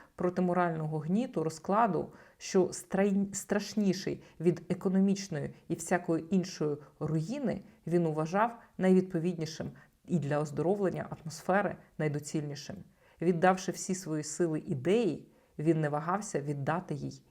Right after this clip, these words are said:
і життя. Вічна пам'ять борцеві, що й смертю своєю боровся.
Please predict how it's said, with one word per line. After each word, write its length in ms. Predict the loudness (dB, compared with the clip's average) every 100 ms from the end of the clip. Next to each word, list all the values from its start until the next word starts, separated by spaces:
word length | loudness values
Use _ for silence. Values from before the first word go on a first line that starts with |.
| -6
і 100 | -4
життя. 580 | -4 -6 -8 -4 -4 -4 -16 _ _ _ _ _ -4
Вічна 340 | -4 -4 -6
пам'ять 360 | -2 -2 -2 -6
борцеві, 600 | -10 -8 0 2 2 -6 -16 _ _ _ _
що 180 | -8 -4
й 40 |
смертю 480 | -4 -2 -2 -2 -4
своєю 480 | -14 -10 -6 -4 -6
боровся. 560 | -6 -6 -8 -12 -16